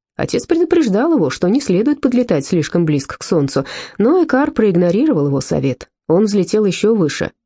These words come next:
Воск, скреплявший перья в его крыльях, растаял, и он рухнул на землю. Совместить карьеру и личную жизнь — это благородная и вполне достижимая цель до определённого предела. Женщины должны учиться на ошибках Икара.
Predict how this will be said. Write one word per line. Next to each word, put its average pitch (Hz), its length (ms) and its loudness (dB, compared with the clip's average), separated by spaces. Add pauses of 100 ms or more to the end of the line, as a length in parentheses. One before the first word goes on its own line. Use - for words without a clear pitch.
(120)
Воск, 202 400 0
скреплявший 151 640 -2
перья 202 260 0
в 147 60 0
его 147 160 0
крыльях, 185 420 0 (260)
растаял, 180 640 0
и 147 40 2
он 151 160 2
рухнул 175 420 2
на 147 140 0
землю. 160 400 -2 (360)
Совместить 262 520 2
карьеру 320 420 2
и 269 140 2
личную 277 400 2
жизнь — 277 380 2
это 240 240 2
благородная 208 720 2
и - 20 -2
вполне 160 380 2
достижимая 170 560 0
цель 226 340 0 (220)
до 165 160 2
определённого 147 560 0
предела. 139 500 -2 (260)
Женщины 302 520 2
должны 254 480 2
учиться 160 380 -2
на 160 100 2
ошибках 156 440 -2
Икара. 160 380 0